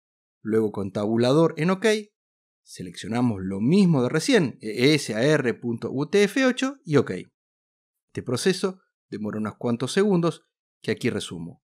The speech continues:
Al finalizar, limpio la pantalla con Clear y tenemos que editar un pequeño archivo que realizaré con Nano. Entonces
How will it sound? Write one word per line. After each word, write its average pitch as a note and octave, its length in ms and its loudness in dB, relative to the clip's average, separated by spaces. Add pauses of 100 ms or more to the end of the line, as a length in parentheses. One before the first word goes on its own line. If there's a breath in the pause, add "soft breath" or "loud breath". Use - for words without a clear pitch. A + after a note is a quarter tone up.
(420)
Al - 140 -14
finalizar, A#2 760 -4 (140)
limpio A2 360 -4
la F#2 120 -8
pantalla G2 400 -6
con D#3+ 160 0
Clear F3 480 2 (220)
y A3+ 80 -8
tenemos G#3 360 0
que C3+ 160 0
editar B2+ 420 2
un E3 120 2
pequeño C#3+ 400 0
archivo C#3+ 600 -2 (340)
que A3 120 -2
realizaré E3+ 540 0
con C3 280 4
Nano. F2 440 -2 (360)
Entonces G#3 420 0